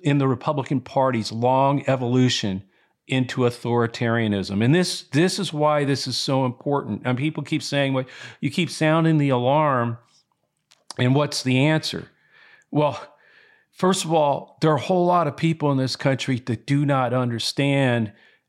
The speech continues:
how deep and the threat is and how fragile the democracy is, how close we came to losing it i-, in the last election on January sixth, how it hasn't stopped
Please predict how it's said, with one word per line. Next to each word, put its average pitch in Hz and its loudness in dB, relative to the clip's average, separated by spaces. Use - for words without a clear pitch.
how 139 0
deep 135 0
and 117 0
the - -6
threat 151 0
is 139 0
and 110 0
how 123 -2
fragile 123 -2
the 120 -6
democracy 120 -2
is, 110 -2
how 113 -2
close - -4
we 123 -4
came 113 -2
to 104 -6
losing 143 2
it 127 -2
i-, 123 -2
in 127 2
the 113 0
last 139 0
election 135 -2
on 120 -2
January 127 0
sixth, - -2
how 143 0
it 120 -4
hasn't 147 -2
stopped 131 -2